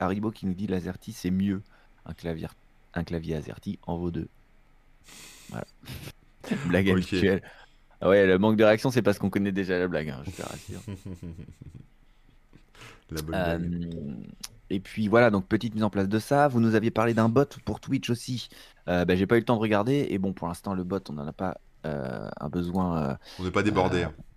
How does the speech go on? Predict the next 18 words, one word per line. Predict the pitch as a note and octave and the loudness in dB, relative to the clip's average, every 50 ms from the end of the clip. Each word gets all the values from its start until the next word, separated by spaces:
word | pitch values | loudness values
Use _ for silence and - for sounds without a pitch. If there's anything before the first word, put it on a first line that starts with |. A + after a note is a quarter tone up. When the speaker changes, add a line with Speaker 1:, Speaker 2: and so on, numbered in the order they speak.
| - - - - - - - | -20 -20 -20 -20 -12 -2 2
Speaker 1:
on | F#2 F#2+ | 4 4
n'est | F#2+ F#2+ | 4 6
pas | A2 A#2+ | 6 6
débordé, | A#2 A#2 G#2+ A2 G2 G2 G2 F#2+ F2 | 6 8 8 8 6 6 6 6 6
voilà, | E2+ E2 E2 D#2 | 6 4 4 2
dans | D#2+ D#2+ | 2 0
les | D#2 D2+ | -2 -2
commentaires, | - F2 E2 D#2+ D#2+ - G2 - - | -2 -2 -2 -2 0 -2 -2 -4 0
ça | - F2+ E2+ | 0 2 2
va. | D#2+ D#2 - | 2 2 0
Pour | - F2 E2 | -2 -2 -2
l'instant, | D#2+ - - F#2 F2 | -2 -2 -2 -2 0
vous | E2+ D#2 D#2 | 0 0 -2
êtes, | C#2+ - - C2 | -4 -4 -4 -6
euh, | B1 A#1 A#1 G1+ G1+ | -6 -6 -6 -8 -10
suffisamment | - - - - E3+ - - F#2 E2 F2 E2+ F2 F2+ E2+ D#2+ D#2 | -12 -14 -16 -16 -14 -10 -8 -4 -4 -2 -2 -2 -2 -2 -2 -4
calme | - - F#2+ F#2+ F2+ D#2+ | -4 -2 -2 -2 0 0
et, | D#2 C#2+ C2 | -2 -2 -4